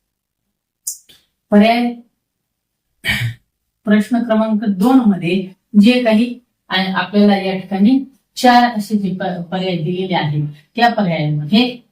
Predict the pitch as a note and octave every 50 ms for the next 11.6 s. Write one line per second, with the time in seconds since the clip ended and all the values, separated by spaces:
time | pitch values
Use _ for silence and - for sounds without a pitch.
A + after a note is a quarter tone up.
0 | _ _ _ _ _ _ _ _ _ _ _ - G3+ F#3+ G3 G#3 B3+ B3 A#3+ A3+
1 | G#3+ G#3 G3+ G3+ G3+ F#3 F3+ F3+ F3 F3 F3 F3+ F3 D#3+ E3+ D#3+ D3+ D3 D3+ E3
2 | E3 D#3 D3 C#3+ - - _ - E3+ D#3+ E3 F#3+ F#3 F#3 F#3+ G3+ F#3 E3+ F#3 G#3
3 | G#3 G3+ F#3+ F#3+ F#3 E3+ E3+ E3 E3 F3+ F3+ F3+ F3 E3+ D#3+ D#3 D3 D3 - E3
4 | E3 F3 F3 E3+ E3+ E3+ D#3+ D3+ D3 G3+ G#3 - _ _ _ F3 E3+ E3 E3 E3
5 | - - - G3+ G#3 G3+ G3 G3+ G3+ F#3 F3 E3+ E3 E3 D#3 D3+ D#3+ D#3 D#3+ D#3+
6 | D#3 D3+ D3 C#3+ E3 F3 F3+ F3 F#3+ G3+ G3+ G3+ - _ _ _ _ _ _ -
7 | G3+ F#3+ F#3 F#3+ F#3 F3 E3+ F#3 G3 G3+ G#3 G3+ F#3 F3+ F3+ - E3+ D3+ D3+ D3+
8 | D3 D3 D3 D3 D3 - - _ _ _ _ - F#3+ F#3 F3+ F3 E3+ - E3 D#3
9 | E3+ E3+ G3+ G#3 F#3+ - _ _ - - F#3+ F3 E3 D#3+ F3 C3+ A#2+ G#2+ - -
10 | _ _ _ _ _ _ _ _ _ _ _ _ _ - _ _ _ _ _ -
11 | A3 A3+ A3+ A#3 A#3+ A#3 G#3 B3 A#3+ B3+ C4